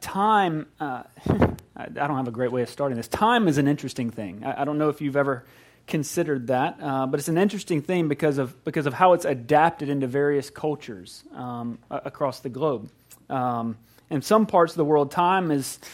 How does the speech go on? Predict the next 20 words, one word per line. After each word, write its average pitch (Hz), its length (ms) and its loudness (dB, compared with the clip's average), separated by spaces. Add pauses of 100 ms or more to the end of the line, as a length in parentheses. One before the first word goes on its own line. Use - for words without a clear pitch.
(280)
still 165 280 2
largely 160 400 4
measured 135 420 0
simply 160 280 -2
by 147 120 6
the 143 100 2
rising 151 520 6
or 131 100 -6
setting 147 500 -2
of 135 140 -8
the 131 80 -6
sun, 117 420 -6
right? 143 320 -6
Like, 135 140 -6
I 143 80 -4
mean, 147 100 -2
I've, 147 200 -2
I've 143 140 -8
told 180 320 -4
you, 147 320 -2